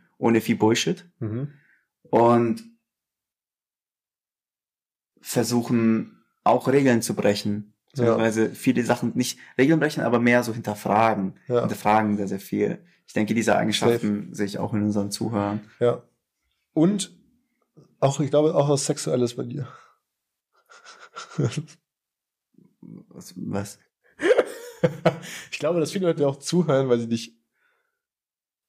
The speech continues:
Speaker 2: äh, also entweder einfach fasziniert sind von deiner Offenheit, auch über Sex zu sprechen. Oder auch die Identifikation damit, so die Persona.
Speaker 1: Ich, ich weiß gar nicht, was du meinst. Ich hab, ich weiß, okay, du
Speaker 2: <laughs>
Speaker 1: hörst ja nicht diesen Podcast, aber ich weiß nicht, ob dir aufgefallen ist, dass wir eigentlich nie über Sex sprechen.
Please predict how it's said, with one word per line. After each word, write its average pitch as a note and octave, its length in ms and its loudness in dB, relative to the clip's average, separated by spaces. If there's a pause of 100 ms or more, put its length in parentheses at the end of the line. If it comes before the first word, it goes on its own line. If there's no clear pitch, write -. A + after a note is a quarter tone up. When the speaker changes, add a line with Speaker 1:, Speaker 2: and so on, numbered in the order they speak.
(100)
Speaker 2:
äh, C3+ 200 -4
also A2+ 140 2
entweder B2 300 2
einfach B2+ 160 0
fasziniert C#3 520 0
sind - 160 -2
von C3 120 0
deiner B2 180 0
Offenheit, C3+ 340 0
auch B2 140 -4
über B2+ 120 0
Sex B2 240 -2
zu - 100 -10
sprechen. A2 300 -10 (500)
Oder B2+ 260 2
auch A#2+ 220 0
die C#3 160 0
Identifikation C3 580 0
damit, C3+ 560 0
so A#2 160 -6
die A#2+ 80 -2
Persona. C3 720 2 (480)
Speaker 1:
Ich, - 380 -10
ich - 200 -4
weiß A2+ 160 0
gar E3 60 4
nicht, B2+ 120 2
was B2+ 120 -2
du C3 60 2
meinst. D#3+ 340 2
Ich - 100 -2
hab, - 160 -4 (340)
ich B2+ 120 -2
weiß, D3+ 220 0
okay, C3 200 0
du C3 100 2
Speaker 2:
<laughs> C#3 60 2
Speaker 1:
hörst E3+ 180 2
ja F#3 60 4
nicht E3+ 140 2
diesen C3+ 180 0
Podcast, B2+ 600 -2
aber A2 100 0
ich A#2+ 140 -2
weiß D3+ 160 0
nicht, D#3+ 80 2
ob - 80 -4
dir - 160 -2
aufgefallen B2+ 460 -4
ist, B2 80 -8
dass C3 120 -10
wir C#3+ 80 -2
eigentlich C#3 240 0
nie D#3+ 320 4
über F#3 140 2
Sex F#3 260 -4
sprechen. - 540 -6